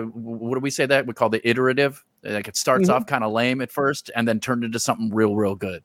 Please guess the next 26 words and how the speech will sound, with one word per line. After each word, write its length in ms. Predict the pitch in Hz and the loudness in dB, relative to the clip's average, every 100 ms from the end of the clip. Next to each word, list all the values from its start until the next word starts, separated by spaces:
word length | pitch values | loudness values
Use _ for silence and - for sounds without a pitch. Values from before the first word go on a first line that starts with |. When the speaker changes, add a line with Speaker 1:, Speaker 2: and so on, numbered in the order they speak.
| _ | _
Speaker 1:
So 360 | - 101 98 - _ _ _ - | -4 -2 -2 -8 _ _ _ -8
it, 120 | 127 | -2
it's 200 | 143 - | -2 -4
definitely 380 | - 151 143 135 | -4 -2 -2 -4
should 160 | - 117 | -4 -6
be 100 | 117 | -4
in 40 | |
the 40 | 107 | -2
running. 320 | 113 107 101 _ - | -2 -2 -6 _ -10
Now, 440 | 143 185 135 120 - _ _ _ _ _ _ | -2 2 2 -2 -10 _ _ _ _ _ _
for 140 | 135 | 0
last 360 | 123 139 190 - | 2 2 2 0
one, 180 | 123 113 | 0 0
I 100 | 104 | 0
think, 440 | - 107 107 - _ _ _ | 0 -2 -2 -10 _ _ _
and 100 | 113 | 0
I 100 | 127 | 0
don't 160 | 170 | 0
even 120 | 160 151 | -2 0
know 120 | 135 | 0
if 100 | 127 | 0
we 80 | 123 | -6
count 560 | - 147 170 143 - _ _ _ - | -4 -2 -2 -2 -18 _ _ _ -4
this 220 | 127 127 | -4 -4
character 560 | - 131 117 120 113 - | -2 0 0 -2 -6 -2
as 500 | 117 135 139 127 - | 0 2 0 -4 -12